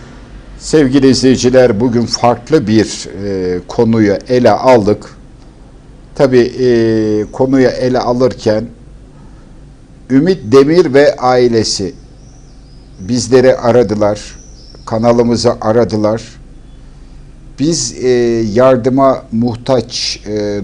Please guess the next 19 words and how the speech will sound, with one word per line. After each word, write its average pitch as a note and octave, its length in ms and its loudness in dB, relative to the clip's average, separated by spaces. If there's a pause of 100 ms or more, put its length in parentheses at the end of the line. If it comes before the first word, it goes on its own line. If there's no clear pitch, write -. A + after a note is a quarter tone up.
(100)
durumdayız. B2 840 2
Bize G#2+ 200 0
yardımcı A#2+ 540 2
olabilir A2+ 540 0
misiniz? A2+ 500 -4
Biz F#2+ 320 -10
çekim A#2+ 420 -2
yapabilir A#2 600 0
misiniz? A#2+ 640 -2 (1300)
Bizi B2+ 300 -4
kamuoyuna C#3+ 680 2
duyurabilir B2+ 600 2
misiniz A#2+ 580 -2
diye C3+ 180 2
bir A#2 120 -4
taleplerde B2+ 720 2
bulundular. A2 560 0 (1200)
Bu E3+ 160 -2
ta-, E3 240 4